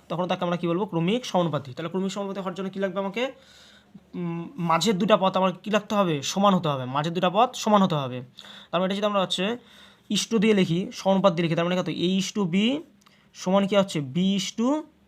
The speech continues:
C। এবার এটাকে যদি আমরা অনুপাত মানে কি ভাগ, ভাগ করে লিখি, তাহলে A by B সমান কত হচ্ছে? B by C। এবার দেখো যদি আমরা কোনাকুনি গুণ করি, তাহলে কি হচ্ছে? বি এর স্কয়ার,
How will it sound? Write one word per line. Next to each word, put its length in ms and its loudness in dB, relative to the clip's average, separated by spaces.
C। 300 2
এবার 160 -2
এটাকে 180 0
যদি 120 0
আমরা 360 0
অনুপাত 280 4
মানে 160 2
কি 80 -4
ভাগ, 320 6
ভাগ 200 0
করে 140 2
লিখি, 180 0
তাহলে 180 0
A 160 0
by 160 4
B 20 2
সমান 260 -2
কত 180 -4
হচ্ছে? 200 -4
B 120 -6
by 280 6
C। 40 -8
এবার 140 6
দেখো 140 0
যদি 100 -6
আমরা 120 0
কোনাকুনি 380 0
গুণ 220 0
করি, 240 2
তাহলে 160 -2
কি 80 -2
হচ্ছে? 200 -2
বি 300 2
এর 160 2
স্কয়ার, 680 2